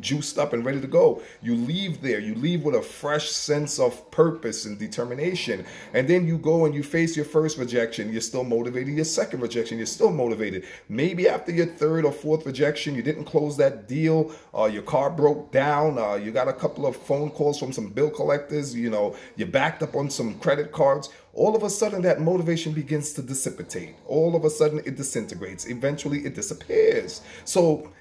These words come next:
this is why, if you can believe, you see what I'm saying? This is what Jesus was saying, 'cause we all gonna be, we all believe to some extent, right?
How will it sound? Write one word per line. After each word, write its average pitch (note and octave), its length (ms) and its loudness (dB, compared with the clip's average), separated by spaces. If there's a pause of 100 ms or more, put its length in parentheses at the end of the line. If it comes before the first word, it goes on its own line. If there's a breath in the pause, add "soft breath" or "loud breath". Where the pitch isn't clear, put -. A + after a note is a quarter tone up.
this G#3+ 240 -2
is E3+ 140 -6
why, D3+ 320 6
if C4 480 -2 (140)
you C3+ 160 -4
can C3+ 300 -2
believe, A2 440 -4
you B2+ 60 -8
see G3+ 100 -6
what G3+ 100 -2
I'm F#3 60 -2
saying? G#3 400 0
This E3 160 0
is F3 100 -6
what F3 160 0
Jesus C#3 300 -6
was D3 140 -8
saying, G#3+ 260 -2 (220 loud breath)
'cause C3+ 160 0
we F#3+ 160 0
all G#3 200 8
gonna F3+ 220 4
be, D#3 120 0
we D#3 180 -4
all G#3+ 200 4
believe D3+ 460 -2
to C3 80 -8
some A#2+ 220 -2
extent, - 520 -4
right? B2 280 0